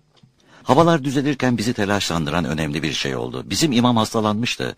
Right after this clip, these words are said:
Haberi bir sabah tam derse başlarken getirdiler. Dersi kestim. İlaç kutusunu kapınca imamın evine koştum.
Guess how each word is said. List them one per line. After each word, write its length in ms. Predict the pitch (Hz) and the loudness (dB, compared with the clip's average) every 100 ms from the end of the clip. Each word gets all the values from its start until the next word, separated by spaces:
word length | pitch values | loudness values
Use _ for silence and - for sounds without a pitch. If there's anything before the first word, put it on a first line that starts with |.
| - _ | -16 _
Haberi 340 | - 117 127 117 | 0 0 0 -2
bir 100 | 131 | -4
sabah 280 | - 67 | -4 -4
tam 260 | 69 117 90 | -2 0 0
derse 280 | 76 76 82 | 0 -2 -2
başlarken 460 | 73 - 78 78 | -2 -2 -2 -2
getirdiler. 600 | 71 69 73 67 65 57 78 | -2 -4 -8 -8 -8 -4 2
Dersi 300 | 110 - - | 2 0 -4
kestim. 440 | 78 - - 62 - | -4 -4 -6 -8 -2
İlaç 280 | 139 147 | -2 -2
kutusunu 380 | - - 117 92 | -6 -12 -10 -6
kapınca 360 | - 101 98 71 | -4 -2 -2 -2
imamın 360 | 85 90 80 | 0 0 0
evine 300 | 85 73 78 | 0 -2 -4
koştum. 480 | 78 67 - 65 52 | -4 -6 -6 -10 -12